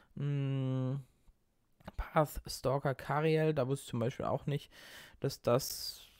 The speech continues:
in irgendeiner Form eine Anspielung auf den Herrn ist. Also es ist ziemlich viel. Hier haben wir nochmal, ach, das ist die gleiche Liste.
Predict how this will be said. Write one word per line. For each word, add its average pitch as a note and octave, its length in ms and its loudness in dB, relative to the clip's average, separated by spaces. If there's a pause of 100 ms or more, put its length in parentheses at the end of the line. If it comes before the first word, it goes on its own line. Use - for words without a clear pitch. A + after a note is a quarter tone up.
(160)
in - 440 -6
irgendeiner C3+ 420 6
Form C#3 680 6 (1160)
eine C#3+ 160 -2
Anspielung C3+ 520 0
auf B2 180 4
den C#3 220 0
Herrn C#3+ 320 2
ist. B2+ 220 0 (340)
Also C3+ 220 8
es C#3 120 0
ist - 480 0
ziemlich D3+ 380 4
viel. C#3 300 0
Hier C#3 180 4
haben C3+ 160 4
wir C3 100 2
nochmal, C3+ 440 2
ach, B2 100 0
das B2 220 -2
ist - 160 -20
die - 60 -14
gleiche A2+ 360 0
Liste. A#2 380 -2